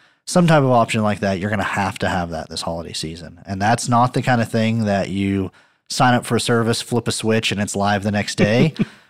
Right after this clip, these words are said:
Speaker 1: That is something you need to be talking to your e-commerce provider about, like,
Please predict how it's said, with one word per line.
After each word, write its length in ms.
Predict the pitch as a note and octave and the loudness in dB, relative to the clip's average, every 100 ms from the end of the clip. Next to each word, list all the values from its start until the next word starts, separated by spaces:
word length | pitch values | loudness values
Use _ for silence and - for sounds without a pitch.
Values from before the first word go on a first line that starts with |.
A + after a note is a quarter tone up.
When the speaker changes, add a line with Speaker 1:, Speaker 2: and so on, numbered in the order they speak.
| _ | _
Speaker 1:
That 160 | C#3 E3 | 2 4
is 80 | - | 4
something 320 | E3+ D#3 C#3 | 4 4 4
you 120 | E3+ | 4
need 200 | F3+ F3 | 4 4
to 60 | D#3 | 2
be 120 | C#3+ | 2
talking 460 | C#3+ C3+ C#3 C#3 | 2 0 0 -2
to 100 | C3 | 0
your 160 | B2 B2+ | 2 2
e-commerce 500 | B2+ B2 C3 A#2+ A#2 | 2 2 0 0 -2
provider 480 | - A2 A#2 A2+ A#2 | -2 0 2 2 2
about, 440 | G#2+ A2+ A2 - | 2 2 2 -2
like, 300 | G#2 G2+ F#2 | -4 -2 -4